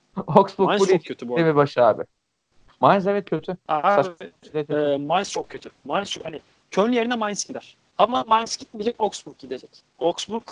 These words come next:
Speaker 2: ait olduğu yere Almanya'nın köylerine dönmek zorunda. Belki
Speaker 1: Almanya
Speaker 2: Augsburg'dan iş
Speaker 1: diyorsun
Speaker 2: bulursam
Speaker 1: ama
Speaker 2: bu cümlemi geri alırım ama olsun.
Speaker 1: Ne yapar ederler? Fimbago sonlarla, şunlarla, bunlara kalır abi. Augsburg
Speaker 2: Abi
Speaker 1: hiçbir zaman hafife alma.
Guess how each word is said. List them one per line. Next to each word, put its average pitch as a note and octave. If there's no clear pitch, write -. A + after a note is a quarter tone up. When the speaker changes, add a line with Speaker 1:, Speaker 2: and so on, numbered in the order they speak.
Speaker 2:
ait F3
olduğu F#3
yere G3+
Almanya'nın F#3
köylerine F3+
dönmek E3+
zorunda. B2
Belki E3+
Speaker 1:
Almanya C3
Speaker 2:
Augsburg'dan F3+
iş C3+
Speaker 1:
diyorsun C#3
Speaker 2:
bulursam G3
Speaker 1:
ama F#3+
Speaker 2:
bu F3
cümlemi F3+
geri F3
alırım G#3
ama C4
olsun. -
Speaker 1:
Ne C3+
yapar D#3+
ederler? C3+
Fimbago E3
sonlarla, B2+
şunlarla, D3
bunlara D#3
kalır B2
abi. G#2
Augsburg C3+
Speaker 2:
Abi C#3
Speaker 1:
hiçbir -
zaman C3+
hafife B2+
alma. A2